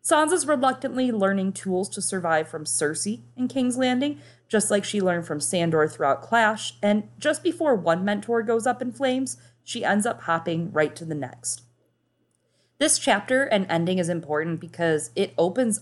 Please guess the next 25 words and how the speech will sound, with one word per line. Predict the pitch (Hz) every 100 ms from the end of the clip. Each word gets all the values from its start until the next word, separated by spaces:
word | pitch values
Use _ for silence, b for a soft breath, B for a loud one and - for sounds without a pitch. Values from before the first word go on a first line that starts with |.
| -
up | 156 - -
the | 170
field | - 143 151 160
for | 170
the | 151
Roses | 147 143 156 190 208
to | - -
overgrow | 165 165 156 160
their | 151 143
way | 143 139 151
into | 190 170
King's | 156 156 139 -
Landing | 131 131 170 202 B B B B
and | 208
pushes | 208 240 - 254
Sansa | - 175 170 190
to | 160
be | 165
in | 156 143
their | 131
path | - 151 147 185 -
and | 143
eventually | 139 135 127 151 143
into | 135 131 131
Littlefinger's. | 143 107 - - - - 208 -